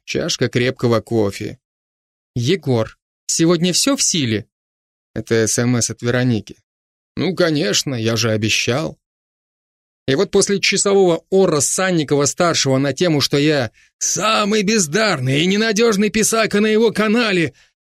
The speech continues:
мы наконец-то в поезде. Вероника молчит. Или напридумывала себе чего-то, или сама напортачила. Покурить со мной выйти отказывается.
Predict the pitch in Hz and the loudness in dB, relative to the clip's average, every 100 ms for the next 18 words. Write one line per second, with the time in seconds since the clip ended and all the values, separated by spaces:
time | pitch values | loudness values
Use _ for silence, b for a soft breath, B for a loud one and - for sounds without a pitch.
0 | _ - 165 160 143 139 135 127 - 120 | _ -4 0 0 0 0 0 0 -2 -4
1 | - 127 117 107 95 107 - _ _ _ | -2 0 2 0 -4 -12 -18 _ _ _
2 | - 123 139 147 208 226 202 196 180 131 | -4 -2 0 0 0 0 0 2 2 0
3 | - 120 110 - - _ _ _ _ - | -2 -2 -4 -10 -20 _ _ _ _ -8
4 | - 120 120 123 110 123 120 196 190 175 | -4 -2 0 0 0 0 2 2 2 2
5 | 151 151 147 135 143 143 156 - 123 170 | 2 0 -2 0 0 0 0 0 -2 -2
6 | 156 113 - _ _ - - 104 104 107 | -2 -4 -8 _ _ -16 -10 -6 -4 -2
7 | 131 175 170 165 160 - 151 - 147 139 | -2 -2 -2 -2 -4 -4 -4 -4 -4 -6
8 | 135 _ _ _ _ _ _ _ _ 120 | -8 _ _ _ _ _ _ _ _ -4
9 | 113 143 190 202 220 214 214 196 196 220 | 2 2 2 0 0 2 2 0 0 0
10 | 208 - 139 120 127 120 - 123 | 0 0 0 0 0 0 0 -2